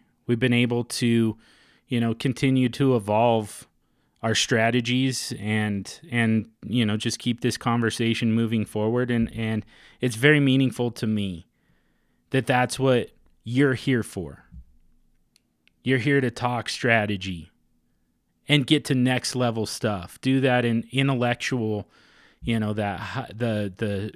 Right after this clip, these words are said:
critical and creative thinking when it comes to roster construction and management.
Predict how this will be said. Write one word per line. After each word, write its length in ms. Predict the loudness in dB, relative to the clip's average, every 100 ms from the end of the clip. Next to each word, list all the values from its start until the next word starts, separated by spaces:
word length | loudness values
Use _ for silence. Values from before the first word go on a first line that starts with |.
| -6
critical 500 | 2 2 2 0 0
and 140 | 0
creative 580 | -4 -2 0 0 0 -4
thinking 600 | -4 -4 -4 -8 -10 -12 _ _ _ _ -4
when 120 | 0
it 80 | 0
comes 280 | 2 0 0
to 100 | -2
roster 540 | 0 0 -2 -4 -6 -8 _ -4
construction 720 | -2 -2 0 -2 -2 -2 -2
and 120 | 0
management. 600 | -2 -2 -2 -6 -12 -18